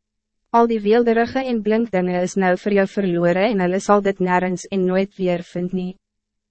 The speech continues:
Die handelaars van hierdie dinge wat hulle self deur haar verryk het, sal op 'n afstand gaan staan, omdat hulle bang is vir die foltering wat sy deurgaan.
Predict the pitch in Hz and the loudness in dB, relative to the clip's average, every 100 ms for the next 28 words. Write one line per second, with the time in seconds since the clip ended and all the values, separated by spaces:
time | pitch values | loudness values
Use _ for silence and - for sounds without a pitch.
0 | _ 233 214 220 254 247 208 196 - 220 | _ 0 2 4 4 4 4 4 0 -2
1 | 196 190 220 254 202 190 185 185 190 196 | 0 0 0 2 2 2 -2 -2 0 -2
2 | 202 208 202 202 202 196 196 - 214 185 | 0 2 2 2 0 2 2 0 0 0
3 | 175 170 175 175 _ _ _ - 254 262 | 0 -4 -8 -8 _ _ _ -2 4 6
4 | 254 240 240 226 214 - 247 240 233 226 | 4 2 2 2 0 0 -2 -2 -2 -2
5 | - - 180 160 151 _ - 196 214 202 | -4 -4 -2 -2 -6 _ -6 0 0 2
6 | 190 180 185 185 196 - 190 196 196 220 | -2 0 0 0 -2 -6 -6 -6 0 0
7 | 208 196 185 196 196 185 180 190 185 175 | 0 -2 0 0 0 -2 -4 -4 -2 -2
8 | 170 165 170 165 165 | -2 -4 -8 -6 -6